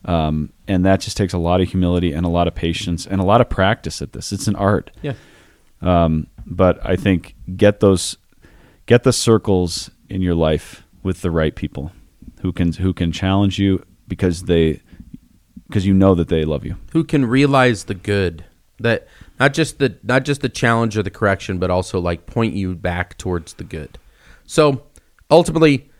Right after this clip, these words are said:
Speaker 2: the, the point is maybe, maybe you do really like Stag. Maybe you're, maybe you've just grown accustomed to Stag and that's the way that it's always been. Um, if you allow others to propose a new wineskin, you may actually discover the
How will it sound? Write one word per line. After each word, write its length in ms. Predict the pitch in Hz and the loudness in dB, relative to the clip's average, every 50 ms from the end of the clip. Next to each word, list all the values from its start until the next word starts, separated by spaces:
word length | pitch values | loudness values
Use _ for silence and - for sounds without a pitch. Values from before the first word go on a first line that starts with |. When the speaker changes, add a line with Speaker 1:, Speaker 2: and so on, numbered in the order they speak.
| _ _ _ - _ | _ _ _ -20 _
Speaker 2:
the, 180 | - 117 127 - | -4 -4 -2 -2
the 140 | - 127 117 | -2 -4 -4
point 320 | - - 156 151 143 127 | 0 2 4 4 6 6
is 300 | 123 117 107 98 - - - | 4 2 2 0 -6 -10 -2
maybe, 520 | - 135 156 165 156 170 165 151 143 131 - - - | 2 4 4 4 4 2 0 0 -4 -6 -10 -8 0
maybe 240 | 127 143 165 190 | 2 2 4 4
you 120 | 208 202 185 | 4 2 2
do 200 | 135 156 170 165 | 2 2 2 2
really 280 | 147 143 135 123 120 | 2 2 2 2 0
like 260 | 110 107 104 104 90 - | 0 0 0 -2 -2 -6
Stag. 560 | - - - 107 95 90 82 78 - - - _ _ _ - | -8 -4 -2 -2 0 -2 -4 -6 -10 -14 -20 _ _ _ -4
Maybe 340 | 104 113 117 123 120 117 120 | 0 2 2 2 2 2 -2
you're, 420 | 110 101 107 110 107 104 101 95 - - - - - - - - - | 0 0 0 2 2 2 0 0 -2 -6 -8 -8 -12 -16 -18 -2 2
maybe 200 | 117 131 131 135 135 | 2 4 4 4 2
you've 220 | 127 127 123 107 | 2 2 0 2
just 220 | 101 123 120 - | 2 0 0 2
grown 200 | - 127 123 123 | 2 4 4 4
accustomed 520 | 113 104 - - 143 143 - - 123 107 98 | 4 2 2 2 2 2 2 0 -2 -2 -2
to 60 | 95 | -2
Stag 420 | - - - 101 98 98 98 92 | -4 -2 0 2 2 2 2 2
and 100 | 101 98 98 | 0 0 0
that's 180 | 98 98 - | -2 -2 -2
the 80 | - 101 | -4 -2
way 160 | 95 95 95 | 0 0 0
that 120 | 87 90 85 | 0 -2 -4
it's 140 | 87 - | -4 -4
always 280 | 98 90 87 90 85 87 | -4 -4 -2 -4 -4 -4
been. 340 | 92 95 95 90 - - - _ _ _ - _ - _ _ _ _ _ | -4 -4 -4 -4 -6 -10 -16 _ _ _ -20 _ -20 _ _ _ _ _
Um, 400 | 98 101 101 95 92 92 95 - - | -2 0 0 0 0 -2 -4 -8 -4
if 260 | - 123 123 - - | -4 -2 -2 -2 -2
you 200 | - 123 123 123 107 | 0 2 2 2 2
allow 420 | 113 113 113 117 127 139 139 131 | 0 0 0 2 4 6 6 4
others 480 | 127 - 127 131 135 131 117 110 - - | 4 2 0 2 2 0 -2 -4 -8 -10
to 100 | - 117 | -12 -10
propose 640 | - 113 110 - - - 131 135 131 131 127 113 - - | -8 -8 -8 -8 -2 0 2 2 4 2 2 0 -2 -4
a 80 | 101 | -4
new 160 | 107 107 107 104 | -4 -2 -4 -4
wineskin, 800 | 95 92 104 113 127 131 117 - - - 98 92 90 90 90 - _ _ _ - - - - | -4 -2 -2 0 0 -2 -4 -6 -8 -8 -8 -8 -8 -8 -10 -14 _ _ _ -18 -18 -16 -8
you 120 | - 110 110 | -4 -2 0
may 200 | 117 117 123 120 | 2 2 2 2
actually 440 | 113 117 107 - - 117 113 110 | 0 0 -2 -2 -6 -6 -6 -6
discover 480 | 98 85 104 - - - 120 113 104 107 | -6 -8 -10 -6 -2 0 0 2 2 0
the 320 | 95 90 98 95 90 85 | 0 0 0 -2 -2 -4